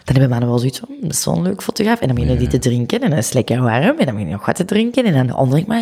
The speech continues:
Speaker 1: zeg, eh, fotograafje." Ik heb dat elke week en dan, ja, en dan duur ze, "Hé, hé, wat babbelen, dat is oké, leuk, hè, niet, hè, zo."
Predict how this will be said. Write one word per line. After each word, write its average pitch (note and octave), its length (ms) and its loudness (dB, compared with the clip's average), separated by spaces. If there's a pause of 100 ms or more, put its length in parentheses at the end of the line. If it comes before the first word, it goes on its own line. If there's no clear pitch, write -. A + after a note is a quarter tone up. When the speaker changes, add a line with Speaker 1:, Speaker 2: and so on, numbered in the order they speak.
Speaker 1:
zeg, - 220 -12
eh, E3 160 0
fotograafje." F3+ 760 0 (380)
Ik - 60 -14
heb C#3+ 120 0
dat C3 100 4
elke B2+ 260 2
week C3+ 240 4
en D#3 120 0
dan, C3+ 200 2 (460)
ja, - 160 -10 (140)
en C3+ 60 -8
dan C3 160 -4
duur B2+ 180 0
ze, C3 60 -2
"Hé, A3+ 260 0
hé, B3 280 2
wat B2+ 120 0
babbelen, C3+ 360 2
dat A#3+ 100 2
is B2+ 80 -2
oké, C#3+ 560 0
leuk, A#2+ 320 0
hè, B2 240 0
niet, B2 220 -4
hè, C3+ 200 -2 (280)
zo." - 260 -2